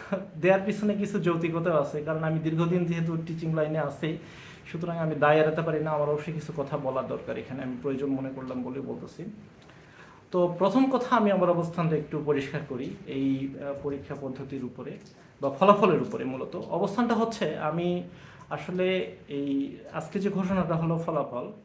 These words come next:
আমি এটার অবশ্যই পক্ষে আমার অবস্থান আছে, সবসময়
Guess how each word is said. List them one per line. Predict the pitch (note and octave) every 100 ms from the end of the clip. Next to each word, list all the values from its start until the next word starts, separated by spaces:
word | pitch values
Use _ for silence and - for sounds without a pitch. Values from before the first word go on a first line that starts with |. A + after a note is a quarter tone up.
| - - - - -
আমি | D#3 E3+
এটার | E3 E3+ F3
অবশ্যই | E3 D#3+ F#3 F3+
পক্ষে | F3 E3 - E3 D3 -
আমার | C#3 C#3
অবস্থান | C3 C3+ - C3
আছে, | A#2+ D3+
সবসময় | - D3 - C#3 C#3+